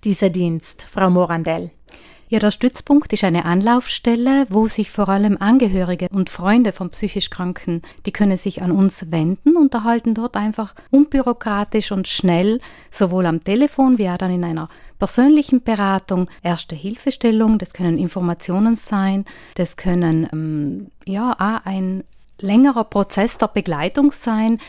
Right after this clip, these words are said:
Speaker 2: damit sie Raum und Zeit bekommen, wo sie die Situation schildern können, wo sie ihre Ängste und Bedenken ansprechen können,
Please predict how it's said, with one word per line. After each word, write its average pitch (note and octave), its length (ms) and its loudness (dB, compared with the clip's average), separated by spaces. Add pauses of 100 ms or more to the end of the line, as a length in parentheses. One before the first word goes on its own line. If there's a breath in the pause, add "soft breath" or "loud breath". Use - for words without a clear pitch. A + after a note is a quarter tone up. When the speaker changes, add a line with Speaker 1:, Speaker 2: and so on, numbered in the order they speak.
(200 loud breath)
Speaker 2:
damit A#3 320 2
sie G#3 280 0 (120)
Raum G3 380 4
und G3+ 260 -4
Zeit F3+ 320 -6
bekommen, G#3 480 -2
wo F#3+ 140 -6
sie - 260 -8
die - 140 -8
Situation F#3 600 -6
schildern C4 400 2
können, G#3+ 360 -2
wo F#3 100 -6
sie F3+ 140 -8
ihre E3+ 200 -6
Ängste F#3+ 420 2
und F3 140 -6
Bedenken D#3+ 500 -6
ansprechen G3+ 640 -6
können, F#3 340 -4